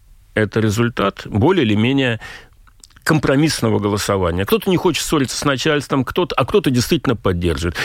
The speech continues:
Поэтому если у Путина семьдесят пять процентов официально, то это значит, что пятьдесят пять у него достаточно,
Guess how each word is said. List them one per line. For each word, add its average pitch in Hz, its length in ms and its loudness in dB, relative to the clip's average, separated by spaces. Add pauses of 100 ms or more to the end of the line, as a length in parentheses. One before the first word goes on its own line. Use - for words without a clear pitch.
(120)
Поэтому 156 260 2
если 175 220 2
у 175 80 4
Путина 131 360 2
семьдесят 165 520 0
пять 269 320 -2 (460)
процентов - 560 -4
официально, 107 640 0 (240)
то 170 100 4
это 180 180 2
значит, 202 280 -2
что - 180 -2
пятьдесят 180 720 0
пять 113 280 0
у 117 40 0
него 156 380 0
достаточно, 127 680 -2